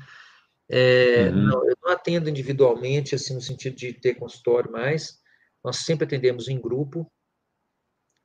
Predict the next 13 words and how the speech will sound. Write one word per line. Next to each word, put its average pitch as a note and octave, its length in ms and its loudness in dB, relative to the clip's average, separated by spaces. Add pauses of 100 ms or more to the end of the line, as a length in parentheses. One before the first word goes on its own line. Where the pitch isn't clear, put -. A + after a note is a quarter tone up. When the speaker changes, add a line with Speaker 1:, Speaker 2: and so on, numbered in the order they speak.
(160)
Speaker 1:
É, A2+ 600 -4 (1120)
eu A2+ 880 -4 (640)
faço A#2+ 300 -4
isso B2 120 -8
através C3 280 0
de C3 80 -6
workshops, C3 760 -2 (140)
né? - 180 -12 (560)
E A#2 300 -6
funciona C3+ 340 -4
muito C#3 200 -4
bem. A#2+ 320 0
Speaker 2:
Uhum. F#2 80 -2